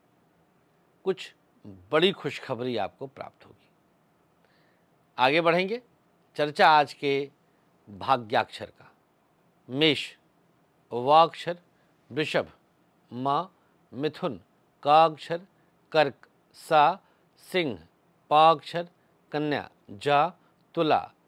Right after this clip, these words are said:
लाक्षर, वृश्चिक, ग, धनु, भाक्षर, मकर, का, कुंभ, वाक्षर, मीन, था।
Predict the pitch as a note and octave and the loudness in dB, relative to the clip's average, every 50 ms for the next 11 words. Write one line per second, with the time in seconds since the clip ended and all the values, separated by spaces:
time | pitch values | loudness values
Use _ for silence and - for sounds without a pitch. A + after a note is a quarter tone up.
0 | _ _ - A2+ A#2 C3 D3 D#3+ E3 E3+ E3 D3+ - - - E3 F3 F3 _ _ | _ _ -12 -8 -2 2 4 6 6 6 4 2 -4 -10 -8 -8 -8 -8 _ _
1 | _ _ _ _ _ G2+ B2 E3 D#3+ - _ - - B2 - _ _ _ _ _ | _ _ _ _ _ -8 -6 -6 -6 -6 _ -8 -8 -8 -8 _ _ _ _ _
2 | _ _ _ _ _ _ _ A2 A2+ A2 C#3 C#3+ D3+ D#3 E3+ F3 _ _ _ _ | _ _ _ _ _ _ _ -18 -8 0 4 4 4 4 2 -2 _ _ _ _
3 | _ _ _ _ _ _ _ _ _ F#2 F2+ - E3 F3 E3 C#3+ F#2+ D#2+ - _ | _ _ _ _ _ _ _ _ _ -20 -12 -2 -2 -2 -2 -2 -6 -10 -14 _
4 | _ _ _ _ _ _ _ _ _ _ _ _ _ _ _ _ _ _ _ _ | _ _ _ _ _ _ _ _ _ _ _ _ _ _ _ _ _ _ _ _
5 | _ _ _ _ _ _ _ _ _ _ _ _ _ _ _ _ - G2+ A#2 E3 | _ _ _ _ _ _ _ _ _ _ _ _ _ _ _ _ -14 -4 4 6
6 | F3+ F3+ D#3 A#2 - - - A2 - _ _ _ _ _ _ _ _ _ _ - | 8 8 8 4 0 -14 -20 -20 -20 _ _ _ _ _ _ _ _ _ _ -14
7 | A#2+ C3 C#3 D3 C3+ - B2+ G2 D#2+ - _ _ _ _ - C#3+ D3 C#3 C3+ C#3+ | -8 -2 0 0 0 0 -6 -6 -6 -8 _ _ _ _ -2 2 2 2 2 0
8 | D#3 _ _ _ _ _ _ _ _ - F3 F3+ E3 B2+ F#2+ F2+ - _ _ _ | -4 _ _ _ _ _ _ _ _ -4 -4 -4 -4 -6 -8 -10 -20 _ _ _
9 | _ _ _ _ A2 A#2+ C3 D3 D#3 E3 E3 D#3 D3 - - - E3+ F3+ F#3+ _ | _ _ _ _ -12 -4 2 6 6 6 6 4 0 -10 -12 -10 -10 -10 -10 _
10 | _ _ _ _ _ _ _ _ - B2+ C3 D3+ D#3 D#3 C#3 C3 D3 - _ _ | _ _ _ _ _ _ _ _ -14 -10 -6 -4 -2 -2 -2 -4 -6 -12 _ _
11 | _ _ _ _ _ _ _ _ _ _ _ _ _ _ _ _ _ - - B2+ | _ _ _ _ _ _ _ _ _ _ _ _ _ _ _ _ _ -2 -2 -2
12 | G2 - - | -2 -2 -8